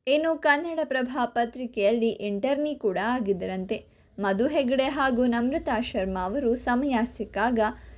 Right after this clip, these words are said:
ಟ್ರಾವೆಲ್ ಮಾಡ್ತಾ ಇರ್ತಾರೆ. ಸೋಷಿಯಲ್ ಮೀಡಿಯಾದಲ್ಲಿ ಫೋಟೋಗಳನ್ನ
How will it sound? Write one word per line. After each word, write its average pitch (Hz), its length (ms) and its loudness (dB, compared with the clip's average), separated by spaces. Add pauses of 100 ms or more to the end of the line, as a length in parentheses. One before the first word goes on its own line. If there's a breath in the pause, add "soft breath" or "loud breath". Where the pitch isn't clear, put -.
(140 loud breath)
ಟ್ರಾವೆಲ್ 269 560 2
ಮಾಡ್ತಾ 202 460 -4
ಇರ್ತಾರೆ. 220 640 -6 (140 soft breath)
ಸೋಷಿಯಲ್ 302 460 2
ಮೀಡಿಯಾದಲ್ಲಿ 302 580 2
ಫೋಟೋಗಳನ್ನ 277 680 0